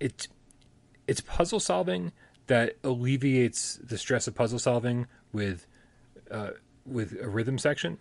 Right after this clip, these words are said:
where you're actually playing a piano with the Move controllers, and it, it doesn't ask you to be very good at that. Like, it just asks you to do it. And, uh, in the, in the more you do those, the, the higher the tree grows, and the more the game, it's like, it, it's, it, you just have to go back and forth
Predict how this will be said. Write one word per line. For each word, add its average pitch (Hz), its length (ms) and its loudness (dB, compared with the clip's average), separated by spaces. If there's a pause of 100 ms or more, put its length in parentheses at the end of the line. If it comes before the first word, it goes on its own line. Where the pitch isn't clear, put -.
where 104 120 -4
you're 107 160 -6
actually 107 200 -4
playing 104 340 -4
a 101 40 -6
piano 110 420 -2
with 101 120 -8
the 90 60 -10
Move 101 160 -6
controllers, 127 520 -6 (420)
and 101 420 -4 (220)
it, 120 160 -6 (160)
it 131 100 -4
doesn't 147 260 4
ask - 340 -2
you 123 80 2
to 113 60 0
be 104 120 0
very 101 240 0
good 104 160 -2
at 95 80 -6
that. - 280 -10 (360)
Like, 80 100 -4
it 104 60 0
just - 160 -4
asks - 440 -6
you 92 120 -2
to 87 60 -6
do 90 200 -4
it. 76 200 -12 (460)
And, 98 320 -2
uh, 92 240 0
in 98 140 -6
the, 101 120 -4
in 104 140 -6
the 98 60 -4
more 104 200 -2
you 98 160 -4
do 117 220 0
those, 101 360 -2
the, 92 120 -6
the 87 220 -6
higher 92 260 -4
the 107 100 -10
tree 170 240 0
grows, 120 340 -2
and 101 80 -6
the 95 40 -6
more 98 220 -4
the 90 100 -10
game, 95 300 -4 (340)
it's - 140 -2
like, 123 160 4
it, 127 300 0 (600)
it's, - 320 -6
it, 135 200 -2
you 131 100 -4
just 135 160 0
have 139 160 0
to 135 60 -2
go 123 120 2
back 110 280 0
and 110 160 -2
forth 104 340 0